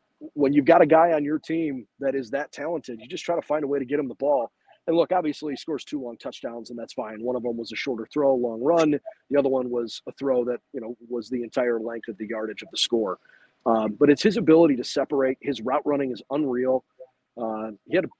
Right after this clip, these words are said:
uncharacteristic drop today on a ball that hit him right in the numbers, which was disappointing. It, it ended that two-minute drive at the end of the first half there. But, um, I mean, he was absolutely electrifying. Finished the game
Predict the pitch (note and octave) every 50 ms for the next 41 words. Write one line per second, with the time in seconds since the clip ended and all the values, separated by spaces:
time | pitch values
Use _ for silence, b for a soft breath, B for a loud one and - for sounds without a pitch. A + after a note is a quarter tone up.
0 | - D3+ D#3 D#3+ - - E3+ E3+ - - D3 D#3 - - - - - - A#2 C#3
1 | - - D#3 D#3 D#3+ E3 D#3 C3 A2+ B2+ C3 C#3 C#3 B2+ C3 C3+ B2 A#2 A#2+ C3+
2 | C#3+ B2 B2 A2+ A2 B2+ D3+ E3+ E3+ - - - - B2+ - - B2 A2+ - -
3 | B2+ - - - - C3 C3+ C#3 C#3 C#3+ C#3 B2 - - - B2+ A#2+ A#2+ B2 C3
4 | C3+ C3+ B2+ A#2+ A#2 _ _ _ _ - - - - - - C#3+ C3 C3 B2+ A#2+
5 | G2 A#2 A#2+ B2 C3+ C#3 B2+ C3 - A#2+ A#2+ A#2+ A#2+ G#2+ G#2+ - - A#2+ - -
6 | - B2+ B2+ - - F3 F3 F3+ F3+ - _ _ _ _ _ _ _ _ _ -
7 | C#3+ C3+ A#2 - - B2+ A#2+ A2+ A2 G#2 G#2+ G#2+ - _ _ _ _ _ _ _
8 | _ _ - C3 C3 B2 C3 D3+ C#3+ C#3 A#2+ - - C#3 D3+ D3 - - D3 C#3
9 | D3 C3+ B2 A#2+ A#2 A#2+ A#2+ A2+ - - A#2 - - A#2 A#2 A#2 A2+ - D3 D3+
10 | D3+ - - C#3+ B2+ C#3 C3+ C3+ C3 C3 B2